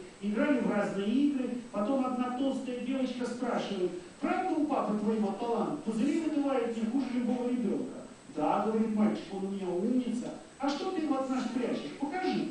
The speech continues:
Остальные гости тоже зашумели. "Правильно, давай, зови папу, хотим посмотреть". "Папа!" — позвал мальчик, "иди сюда". Папа заглянул в комнату, пробрался между детей,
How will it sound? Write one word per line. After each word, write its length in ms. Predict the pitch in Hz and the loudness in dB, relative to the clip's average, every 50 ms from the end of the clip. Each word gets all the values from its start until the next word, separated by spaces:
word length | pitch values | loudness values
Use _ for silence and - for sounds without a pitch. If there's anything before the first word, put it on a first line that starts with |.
| - - - - - - - | -6 -10 -14 -16 -16 -10 -8
Остальные 540 | 170 165 - - 220 233 240 240 233 220 | -6 -4 -2 -2 0 2 2 2 2 4
гости 300 | 214 208 196 - - 233 | 2 2 0 0 0 -2
тоже 260 | 233 254 277 214 175 165 165 | 0 0 0 0 2 0 0
зашумели. 580 | 160 180 180 - 240 233 220 - - 294 294 | -2 -4 -4 -4 -2 -2 0 0 0 0 0
"Правильно, 560 | - 285 302 302 294 254 220 208 180 165 165 165 | 0 2 2 2 2 2 2 0 0 -2 -2 -2
давай, 440 | - 247 269 294 285 254 208 - - - - - - - | -2 0 2 2 4 2 2 0 -2 -6 -8 -12 -16 -14
зови 380 | - - - 294 302 311 294 - | -6 -2 0 2 4 2 2 2
папу, 340 | 233 214 - 170 156 147 - | 2 0 0 -2 -2 -4 -4
хотим 280 | 208 208 214 285 254 - | -4 -2 0 2 2 2
посмотреть". 640 | 220 - 240 - 269 - - 262 190 - - - - - - - - - - - - | 0 -2 -2 -2 -2 0 0 0 -2 -2 -4 -6 -8 -12 -16 -18 -20 -20 -20 -8 -2
"Папа!" — 520 | - - 330 349 339 339 330 311 311 311 294 277 | 0 0 2 2 0 0 0 2 2 2 2 2
позвал 340 | 233 202 - 208 214 202 | 0 0 0 0 0 0
мальчик, 340 | 190 185 180 165 160 - - - | 0 -2 -2 -4 -4 -6 -4 -2
"иди 220 | 214 214 240 294 | 2 2 4 4
сюда". 460 | - - 277 233 - - - - - - - - - - - - | 2 2 0 0 0 -2 -2 -4 -6 -10 -12 -16 -18 -20 -12 -6
Папа 220 | - 262 302 - 294 | -2 0 0 0 0
заглянул 440 | 220 180 - - 175 180 180 180 165 | 0 0 0 0 0 0 0 0 0
в 160 | - - - | -2 -2 -2
комнату, 420 | - 254 277 262 254 262 - 240 220 | 0 2 2 4 4 2 2 0 -2
пробрался 540 | 202 202 196 196 220 254 277 269 - 208 | -2 0 0 0 0 0 0 0 0 -2
между 280 | 180 165 160 151 160 175 | -2 -2 -2 -2 -4 -4
детей, 560 | - 175 175 175 - 233 269 262 - - - | -4 -4 -6 -4 -2 -2 -2 -2 -2 -4 -8